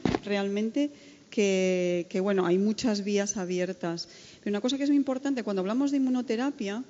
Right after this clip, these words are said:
o sea, lo que, lo que estamos queriendo explicar un poco es que, bueno, la idea es que la, linfocitos que estábamos hablando antes, pues sean capaces de reconocer al tumor. Pero es que no solo tienen que reconocerlo, tienen que atacarlo y además luego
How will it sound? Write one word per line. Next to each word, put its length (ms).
o 60
sea, 140
lo 160
que, 480
lo 80
que 60
estamos 260
queriendo 720
explicar 420
un 120
poco 360
es 160
que, 340
bueno, 320
la 140
idea 220
es 100
que 300
la, 420
linfocitos 640
que 60
estábamos 240
hablando 180
antes, 200
pues 200
sean 140
capaces 380
de 120
reconocer 600
al 140
tumor. 320
Pero 100
es 80
que 100
no 120
solo 220
tienen 280
que 140
reconocerlo, 720
tienen 400
que 160
atacarlo 640
y 60
además 380
luego 480